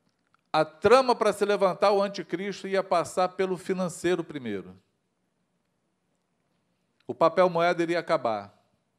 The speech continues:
porque a única maneira de acabar o crime, a corrupção, era acabar o papel moeda. E é onde entraria uma implantação do chip. Um chipzinho,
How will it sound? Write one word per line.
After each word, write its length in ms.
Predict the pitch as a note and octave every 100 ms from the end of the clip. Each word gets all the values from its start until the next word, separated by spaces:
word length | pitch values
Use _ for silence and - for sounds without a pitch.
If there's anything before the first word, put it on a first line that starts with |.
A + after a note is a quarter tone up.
| _ _ _ _ _ _
porque 200 | - -
a 40 | C#3+
única 240 | F#3 F#3
maneira 360 | E3+ D#3 E3 D#3+
de 60 |
acabar 300 | D3+ D3+ C#3+
o 80 | D3+
crime, 500 | D3 D3+ F3+ F3+ F3+ _ _ _ _ _ _ _ _ _ _ _ _
a 80 | A2+
corrupção, 880 | - C#3 C#3+ B2+ G#2+ C#3+ D#3+ E3 D#3+ _ _ _ _ -
era 140 | C3
acabar 280 | C#3+ D3+ D3+
o 60 | E3
papel 300 | D#3+ D#3+ E3+
moeda. 500 | E3 D3+ D3+ G#2 _ _ _ _ _ _ _ _ _ _ _ _ _
E 80 | -
é 80 | D3
onde 300 | D3+ F3+ F3+
entraria 580 | F3 F3+ E3 D3+ E3+ F3+
uma 240 | E3+ E3+
implantação 680 | E3 E3 F#3 F#3 D#3 - F#3
do 100 | F3+
chip. 520 | - F3+ F3+ - G2 _ _ _ _ _ _ _ _ _ _ _ _ _ _ _ _ _ _
Um 80 | C3+
chipzinho, 800 | - F3+ D#3+ D3 C#3 D#3+ D3 G#2+